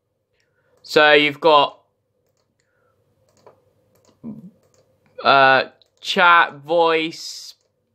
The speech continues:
chat layouts.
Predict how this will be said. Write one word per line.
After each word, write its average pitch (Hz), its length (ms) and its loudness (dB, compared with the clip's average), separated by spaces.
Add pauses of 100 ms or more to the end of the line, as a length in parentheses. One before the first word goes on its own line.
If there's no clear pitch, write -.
(1200)
chat 175 380 2
layouts. 170 1120 0